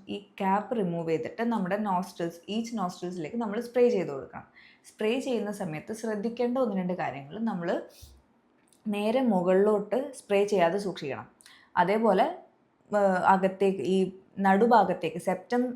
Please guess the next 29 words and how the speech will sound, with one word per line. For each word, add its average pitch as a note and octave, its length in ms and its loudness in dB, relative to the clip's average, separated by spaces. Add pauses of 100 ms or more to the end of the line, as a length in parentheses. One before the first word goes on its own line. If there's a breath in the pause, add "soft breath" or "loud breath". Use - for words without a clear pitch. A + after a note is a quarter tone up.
(180)
റീജിയനിലേക്ക് F#3+ 600 -2
നമ്മൾ F#3 260 -2
സ്പ്രേ G3+ 240 -4
ചെയ്യാണ്ട് F3+ 340 -2
നോക്കണം. - 440 -8
കാരണം G3 380 2 (120)
അവിടെയുള്ള A#3 440 2
സ്കിൻ G#3+ 380 -6
വളരെ G3 360 2
സോഫ്റ്റ് B3 360 2
ആയിരിക്കും. E3 320 -6 (460 soft breath)
അപ്പോൾ G#3 220 0
സ്കിൻ A#3 280 -2
ഇറിറ്റേഷനൊക്കെ A3 640 0
വരാൻ F3+ 260 4
ചാൻസ് E3 340 0
ഉണ്ട്. C3+ 180 -2 (320 loud breath)
പിന്നെ A#3 200 2
നേരെ G3+ 280 2
മുകളിലോട്ട് A3+ 500 4
നമ്മൾ A3+ 180 2
സ്പ്രേ G#3+ 300 -2
ചെയ്യുവാണെങ്കിൽ G3 680 0
തൊണ്ട G#3 320 0
വഴി G#3 300 2
നമുക്കിതിൻ്റെ G3+ 520 -2
ടേസ്റ്റ് F#3+ 400 -2
വായിൽ E3 340 2
കിട്ടും. - 320 -14